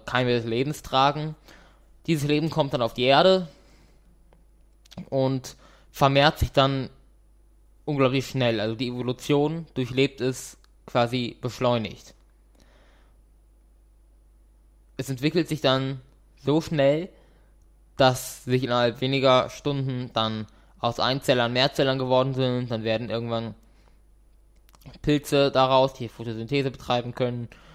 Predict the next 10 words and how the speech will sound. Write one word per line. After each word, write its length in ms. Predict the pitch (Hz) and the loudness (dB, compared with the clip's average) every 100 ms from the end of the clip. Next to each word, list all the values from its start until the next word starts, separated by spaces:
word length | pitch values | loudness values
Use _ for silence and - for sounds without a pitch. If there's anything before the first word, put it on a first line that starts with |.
| - - | -20 -8
ähm, 380 | 113 110 110 110 _ _ - _ _ _ | -4 -4 -6 -8 _ _ -20 _ _ _
Pflanzen. 760 | - 127 139 - 135 131 127 - - - - _ _ _ _ _ _ - - | -2 0 0 -2 -4 -2 -4 -8 -16 -20 -20 _ _ _ _ _ _ -20 -12
Dann 540 | 127 120 120 113 - - | -2 -2 -2 -6 -8 -12
geht 200 | 127 120 | -10 -10
es 100 | - | -8
irgendwann 420 | 120 120 117 113 | -6 -4 -2 0
weiter 300 | 113 113 113 - | 0 0 -2 -4
auch 120 | 113 | -4
mit, 160 | 110 107 - - - | -4 -10 -12 -20 -12
ja, 140 | - | -8